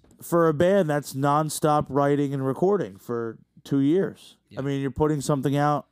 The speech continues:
Speaker 1: and then you're putting something out a year from now. You know, that's, you put that out, and then you immediately, like, you know, you gave yourself maybe a small little window of a break, and then we're right back, you know, into
Speaker 2: Yeah.
Speaker 1: writing, and went right back into the studio.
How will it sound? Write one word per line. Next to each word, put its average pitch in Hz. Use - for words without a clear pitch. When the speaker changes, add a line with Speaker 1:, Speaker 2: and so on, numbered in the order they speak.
Speaker 1:
and 135
then 135
you're 123
putting 143
something 139
out 135
a 131
year 131
from 139
now. 151
You 135
know, 139
that's, 135
you 143
put 175
that 160
out, 160
and 156
then 151
you 147
immediately, 147
like, 143
you 156
know, 151
you 139
gave 151
yourself 151
maybe 147
a 135
small 151
little 147
window 151
of 139
a 139
break, 143
and 135
then 127
we're 127
right 139
back, 139
you 147
know, 127
into 135
Speaker 2:
Yeah. 123
Speaker 1:
writing, 151
and 131
went 131
right 139
back 143
into 139
the 131
studio. 131